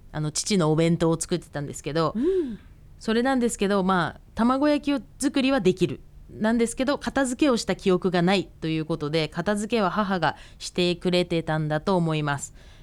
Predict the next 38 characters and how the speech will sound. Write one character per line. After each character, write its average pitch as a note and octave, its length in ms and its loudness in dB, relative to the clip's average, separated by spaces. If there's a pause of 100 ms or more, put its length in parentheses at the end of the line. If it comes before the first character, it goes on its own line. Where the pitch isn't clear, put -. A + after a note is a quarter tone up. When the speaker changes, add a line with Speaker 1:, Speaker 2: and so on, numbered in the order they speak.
(120)
Speaker 1:
で、 F3 120 0
あ E3+ 60 2
の、 E3+ 100 2
よ G#3+ 180 4
く F#3+ 320 2
言 F3 140 2
わ F3+ 80 2
れ F#3 120 0
て G3+ 120 0
た F3+ 140 0
ん F3 60 0
で E3 100 0
す - 80 -10
け E3 100 -4
れ D3+ 100 -4
ど C3+ 140 -8
も、 D3+ 240 -4
片 C4 260 0
付 B3 240 2
け C4+ 40 6
ま A3+ 120 6
で G#3 120 4
が F#3 100 2
料 E3+ 220 4
理 D3+ 80 -2
だ - 100 -8
か - 140 -8
ら - 140 -8
っ - 20 -20
て - 120 -14
い D3+ 60 -4
う D#3+ 100 -2
の D#3 220 0
を - 60 0 (320)
母 F#3+ 300 4
親 F3+ 220 4
か F3 200 -2
ら E3+ 220 2